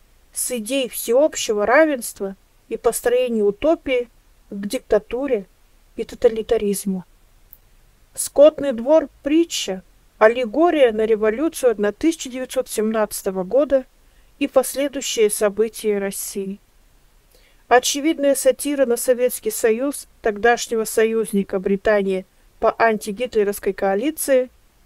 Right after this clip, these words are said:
была опубликована лишь после победы над Германией в августе тысяча девятьсот сорок пятого года.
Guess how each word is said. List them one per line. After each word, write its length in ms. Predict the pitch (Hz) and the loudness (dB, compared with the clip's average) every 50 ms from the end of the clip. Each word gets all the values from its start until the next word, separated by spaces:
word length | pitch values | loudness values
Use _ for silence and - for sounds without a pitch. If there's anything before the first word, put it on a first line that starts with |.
| _ _ _ _ _ _ _ _ _ - | _ _ _ _ _ _ _ _ _ -8
была 320 | 233 202 269 285 349 370 | -2 0 2 4 6 4
опубликована 640 | 339 339 302 240 247 254 262 - 330 339 320 311 285 | 4 2 -2 -6 -4 -6 -2 0 0 0 2 2 0
лишь 260 | 262 254 247 226 - | -2 -2 -2 -6 -8
после 400 | - - - 277 262 - - 247 | -6 -2 -2 -2 -2 -2 -6 -6
победы 480 | - - 226 208 202 262 302 311 269 277 | -2 0 0 0 0 -2 -2 -2 -2 -2
над 180 | 247 262 247 - | -2 -2 -4 0
Германией 720 | 214 254 247 226 214 202 196 190 190 190 190 190 190 190 _ _ _ _ _ _ _ _ _ _ _ _ - 208 | 2 2 2 2 2 -2 -2 -2 -2 -4 -4 -6 -8 -10 _ _ _ _ _ _ _ _ _ _ _ _ -14 -2
в 120 | 190 208 | 4 6
августе 540 | 233 269 285 285 269 285 262 - - 247 220 190 196 202 | 6 6 6 4 -2 -10 -10 -6 -2 -2 -2 0 0 -2
тысяча 380 | 196 - - 311 311 - - 302 | -4 -2 -2 -2 -2 -2 -4 -8
девятьсот 540 | 240 254 262 269 262 - - 262 254 247 - | -8 -8 -6 -8 -8 -4 0 0 0 0 0
сорок 360 | - - 247 254 262 269 262 - - | -4 0 0 2 2 2 -2 -4 -4
пятого 420 | - 196 190 - - 214 214 220 208 | -4 -4 -4 -4 -6 -4 -4 -4 -4
года. 480 | 202 - 190 185 180 175 - 185 196 | -2 -2 -2 -2 -2 -2 -4 -6 -6